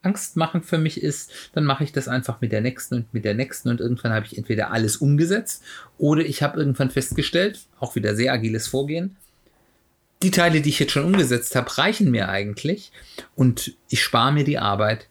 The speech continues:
für den Rest. Damit habe ich dann wieder die Kunst, Dinge nicht zu tun, wie ich das so schön nenne, ähm, bedient.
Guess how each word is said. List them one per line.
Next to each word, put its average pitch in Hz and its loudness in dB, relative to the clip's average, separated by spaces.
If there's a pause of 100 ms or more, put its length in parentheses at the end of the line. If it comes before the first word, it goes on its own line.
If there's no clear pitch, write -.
(160)
für - -2
den 104 -2 (260)
Rest. - -10 (400)
Damit 123 0
habe 120 0
ich - -8
dann 113 0
wieder 143 -2 (320)
die 127 -4
Kunst, - 0 (220)
Dinge 135 4
nicht 156 2
zu 120 2
tun, 107 0
wie 107 0
ich 107 -6
das 104 -2
so 107 -2
schön 104 -2
nenne, 107 -2 (360)
ähm, 113 0 (1160)
bedient. 120 -2